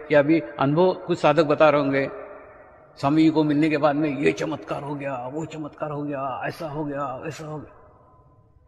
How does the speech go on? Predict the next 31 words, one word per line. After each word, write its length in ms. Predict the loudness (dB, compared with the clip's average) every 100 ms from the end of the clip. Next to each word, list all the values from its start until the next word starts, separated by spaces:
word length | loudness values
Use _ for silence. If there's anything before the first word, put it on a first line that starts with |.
| -20 _ _ _ _ _ _ 0
कई 200 | 2 4
बार 440 | 4 4 0 -8 -2
साधक 200 | 2 2
भी 160 | 4
आके 180 | 4 4
मेरे 160 | 0 0
को 60 |
बताते 300 | 2 2 2
हैं, 180 | -2 -2
"स्वामी 200 | -2 0
जी, 180 | 0 -2
ऐसा 280 | -2 0 0
चमत्कार 440 | 0 -2 0 0
हो 100 | 2
गया, 180 | 2 2
वैसा 260 | 0 0
चमत्कार 420 | -2 -2 -4 -6 -6
हो 80 |
गया।" 120 | -6 -10 -14 -20 -20 -20 _ _ _ _ _ _ _ _ _ _ _ _
कुछ 180 | -6 -2
नहीं, 100 | -2
मैं 120 | -2
सुनता 320 | -2 -2 2
हूं, 80 | 2 2 -4
मैं 80 | 0
तो 80 | 2
पहली 340 | 4 4 6
बार 180 | 4 4
सुनता 260 | 0 0
हूं 140 | 0
वो। 80 | 0